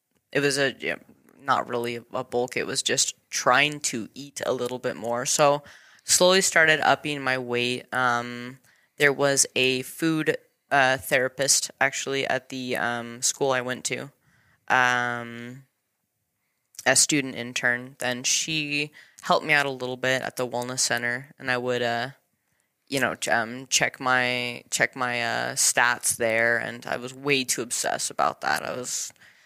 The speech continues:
I have journals about my weight fluctuations and muscle mass and bone density and all that. Um,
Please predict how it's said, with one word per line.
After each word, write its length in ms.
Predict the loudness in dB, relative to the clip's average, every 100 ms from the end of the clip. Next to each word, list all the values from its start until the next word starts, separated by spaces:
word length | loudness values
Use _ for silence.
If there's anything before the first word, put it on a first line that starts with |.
| 0
I 100 | 0
have 400 | 4 2 2 -4 -20 _ _ _ _
journals 600 | 4 6 4 0 -4 -2
about 500 | 0 0 0 -2 -8 -12 -10
my 140 | -4
weight 260 | 0 0 0
fluctuations 840 | -8 -8 -6 -6 -8 -12 -10 -8
and 440 | -2 -2 -4 -10 -4
muscle 340 | 0 0 0
mass 420 | -2 -4 -4 -6 -2
and 420 | 0 2 -2 -2
bone 300 | 2 2 0
density 500 | 0 0 0 -2 -2
and 140 | -4 -10 -16 -20 _ _ 4
all 200 | 6 8
that. 320 | 6 4 2
Um, 760 | 0 0 -2 -6 -10 -14 -16